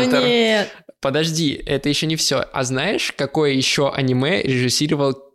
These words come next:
Speaker 1: Кадзухита Фурухаси, который режиссирует, который главный за «Семью шпионов»? Правильно, Hunter x Hunter.
Speaker 2: Да ладно?
Speaker 1: Да, и вот так вот случайно, ну, не то чтобы даже случайно, а вот так сошли звёзды,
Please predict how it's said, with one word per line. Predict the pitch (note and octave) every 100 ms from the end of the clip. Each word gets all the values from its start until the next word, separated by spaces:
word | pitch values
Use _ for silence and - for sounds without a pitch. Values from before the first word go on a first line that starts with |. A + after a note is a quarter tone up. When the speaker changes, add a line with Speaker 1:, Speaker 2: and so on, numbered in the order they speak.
| _ -
Speaker 1:
Кадзухита | C3+ B2 C3 - D#3+ C#3
Фурухаси, | - C#3 C3 C#3+ B2+ C3
который | C#3 B2+ B2+
режиссирует, | B2+ B2 A2+ C#3+ C3 C3
который | - B2+ C3
главный | C3 C3 B2+ B2+ C#3+ -
за | B2+ B2+ C#3 C#3+ - -
«Семью | - C3
шпионов»? | - B2+ A#2+ C3 - - - - - _
Правильно, | - F3 F#3 F3 E3 - - _ _ _ -
Hunter | D3 E3 G3
x | F#3 -
Hunter. | D3 C#3 D3 A#3
Speaker 2:
Да | B3+ C4+
ладно? | C#4+ C#4 A3+ A#3 C4+ G#3+ E3
Speaker 1:
Да, | C#3+ C#3+ C#3+ D3+ - -
и | -
вот | C#3+ D3 -
так | D#3
вот | D3+ C#3+ -
случайно, | - D#3+ D3 - D3 D#3+ D#3 C#3 B2+
ну, | D3+
не | C#3+ C3+
то | C#3+
чтобы | - C3+
даже | B2+ B2+
случайно, | C#3 - C#3+ A3+ D3 -
а | C3 C3 C3
вот | B2 C3+ -
так | - C3
сошли | - C#3 C3+ D#3 C3+
звёзды, | B2 B2+ F3 G#3 C#3+ C3 D3